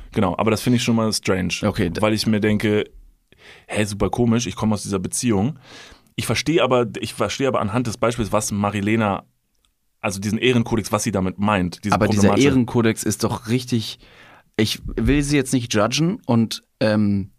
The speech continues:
Speaker 1: Bitte judge Marilena nicht.
Speaker 2: Nein, aber ich will einfach nur ganz kurz sagen, auf welcher Basis sie diesen Ehrenkodex, ähm, gehört hat, angewandt hat oder
Speaker 1: Doch,
Speaker 2: Das
Speaker 1: es
Speaker 2: ist
Speaker 1: ist
Speaker 2: doch
Speaker 1: to-, doch, es ist total logisch, was sie meint und deshalb finde ich nur das
Speaker 2: Ich
Speaker 1: Beispiel
Speaker 2: find's
Speaker 1: schlecht
Speaker 2: n-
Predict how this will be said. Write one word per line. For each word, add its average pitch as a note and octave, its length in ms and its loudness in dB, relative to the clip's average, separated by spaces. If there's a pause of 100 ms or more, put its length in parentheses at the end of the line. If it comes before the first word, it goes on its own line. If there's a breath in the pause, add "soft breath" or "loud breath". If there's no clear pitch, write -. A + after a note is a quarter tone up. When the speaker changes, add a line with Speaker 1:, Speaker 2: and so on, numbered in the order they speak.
(920 loud breath)
Speaker 1:
Bitte - 260 -6
judge - 320 -6
Marilena E2+ 460 -8
nicht. E2 140 -6
Speaker 2:
Nein, A#2 420 4
aber B2 260 2
ich B2+ 160 -2
will C3 100 2
einfach B2 220 2
nur A#2+ 120 4
ganz B2 220 2
kurz - 180 0
sagen, A#2 280 2
auf A2 160 0
welcher A#2+ 280 2
Basis A#2 440 0
sie A2 140 0
diesen A2+ 260 0
Ehrenkodex, G#2+ 1000 0
ähm, G2 480 2
gehört A2 500 0
hat, - 360 -2
angewandt A2+ 640 0
hat - 320 -4
oder G#2 420 0 (680 loud breath)
Speaker 1:
Doch, G2 140 0
Speaker 2:
Das A#2 140 -2
Speaker 1:
es - 80 0
Speaker 2:
ist A#2+ 60 2
Speaker 1:
ist - 100 0
Speaker 2:
doch G#2 180 4
Speaker 1:
to-, - 120 -14
doch, G#2+ 140 -2
es G2+ 120 -2
ist A2 220 -4
total G#2 260 0
logisch, G#2+ 360 0
was F#2 140 -2
sie G2 60 -4
meint G#2 380 0
und G2 320 -2
deshalb G2 400 -2
finde G#2+ 160 2
ich F#2+ 60 -2
nur G#2 100 2
das F#2 80 0
Speaker 2:
Ich - 60 -20
Speaker 1:
Beispiel G#2+ 300 2
Speaker 2:
find's F#2+ 80 0
Speaker 1:
schlecht G2 240 2
Speaker 2:
n- - 20 -12